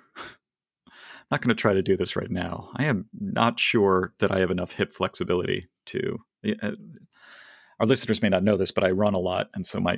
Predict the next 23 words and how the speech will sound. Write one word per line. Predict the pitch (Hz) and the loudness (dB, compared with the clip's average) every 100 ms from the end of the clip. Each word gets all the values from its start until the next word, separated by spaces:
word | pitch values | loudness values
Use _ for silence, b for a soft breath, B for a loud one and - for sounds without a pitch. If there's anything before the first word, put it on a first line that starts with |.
| - | -2
my | 95 | -2
hips | 92 120 101 | 0 0 2
are | |
a | |
little | 92 87 | 2 0
tight. | - - 92 - - - | -2 0 0 0 -10 -10
I'm | 85 | -10
not | 98 - | -8 -4
sure | - 101 92 87 85 _ _ _ _ _ _ _ _ _ _ | 0 2 2 2 -2 _ _ _ _ _ _ _ _ _ _
I | |
can | - - | -4 0
actually | 87 - 92 | 0 -2 -4
do | - 92 | -2 -2
this. | - - - - - _ _ _ | -2 -2 -2 -2 -10 _ _ _
But | 120 | 0
I'm | 139 | 2
gonna | 202 | 4
add | 165 160 | 2 2
this | 147 - | -2 0
to, | 135 123 117 | 0 0 0
to | 92 - | -4 -6
the, | 110 104 | -4 -2
uh, | 95 | -2